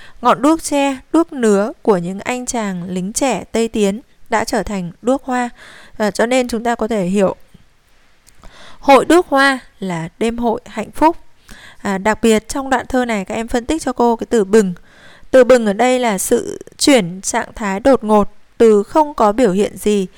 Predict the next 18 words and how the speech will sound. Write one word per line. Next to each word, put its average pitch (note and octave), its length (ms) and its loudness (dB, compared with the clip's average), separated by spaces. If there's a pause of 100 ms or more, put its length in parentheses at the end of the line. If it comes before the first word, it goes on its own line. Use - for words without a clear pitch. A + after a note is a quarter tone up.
(300)
trở B3 220 6
thành G3+ 400 -4 (100)
có G3 220 2
biểu A#3+ 220 0
hiện G3+ 240 -2
mạnh G#3 300 -8
mẽ B3+ 260 -4 (260)
và F#3 280 -4
rõ G#3+ 240 -4
rệt. A#3+ 260 2 (500)
Ví G#3 120 -2
dụ B3 160 2
như A#3 120 -4
là G3+ 240 -4 (340)
ngọn A3 300 2
lửa G3+ 220 0 (160)
bừng G#3 300 2
cháy, G#3 340 -6